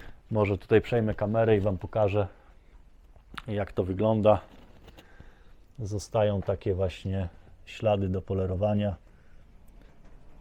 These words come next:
i to jest tutaj, jak widzicie, wszystko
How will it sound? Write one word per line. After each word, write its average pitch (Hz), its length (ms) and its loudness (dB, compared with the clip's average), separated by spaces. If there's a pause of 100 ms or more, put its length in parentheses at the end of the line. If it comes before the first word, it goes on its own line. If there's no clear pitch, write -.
(320)
i 120 120 -10
to 113 260 2
jest 104 400 -2 (120)
tutaj, 98 420 -2 (640)
jak 101 260 -2
widzicie, 95 480 -2 (840)
wszystko 101 640 -4